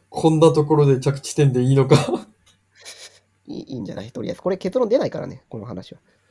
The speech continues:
Speaker 1: まあ、
Speaker 2: うん。
Speaker 1: まあね。
Speaker 2: いや、話そう思ったらいつまでも話せるからね。
Speaker 1: まあね。
Speaker 2: うん。じゃあ、次回はもうちょっとね、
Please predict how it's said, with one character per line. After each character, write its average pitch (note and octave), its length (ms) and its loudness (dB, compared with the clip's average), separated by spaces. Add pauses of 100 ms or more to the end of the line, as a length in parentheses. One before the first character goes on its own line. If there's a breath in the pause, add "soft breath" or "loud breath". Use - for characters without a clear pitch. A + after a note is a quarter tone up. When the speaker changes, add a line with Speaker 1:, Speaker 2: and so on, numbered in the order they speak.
(140)
Speaker 1:
ま A#2 120 -6
あ、 A2+ 40 -4
Speaker 2:
う G#2 300 -10
ん。 - 40 -12
Speaker 1:
ま C3+ 320 -6
あ - 100 -18
ね。 - 160 -12 (920)
Speaker 2:
い - 40 -12
や、 A2+ 60 -10
話 A#3 200 -6
そ A#3+ 80 0
う - 20 0
思 C3 80 -4
っ A2 40 -10
た A2 60 -4
ら A#2 60 -6
い A#2 40 -16
つ D3 120 -12
ま D3+ 120 -2
で D#3+ 60 -2
も A2+ 180 -6
話 A2 240 -8
せ A2 80 -10
る G2+ 60 -12
か - 100 -16
ら - 60 -18
ね。 - 60 -20 (1300 soft breath)
Speaker 1:
ま A#2 240 -10
あ G#3 60 -10
ね。 A2+ 80 -10
Speaker 2:
う F2 40 -10
ん。 D2 180 -12 (1700)
じ - 140 -18
ゃ A2+ 220 -12
あ、 G2 40 -14
次 C3 140 -14
回 B2 220 -6
は F#2+ 60 -10
も A2 140 -8
う A2+ 40 -10
ち A#2 100 -14
ょ - 20 -14
っ - 40 -16
と - 140 -16
ね、 - 280 -12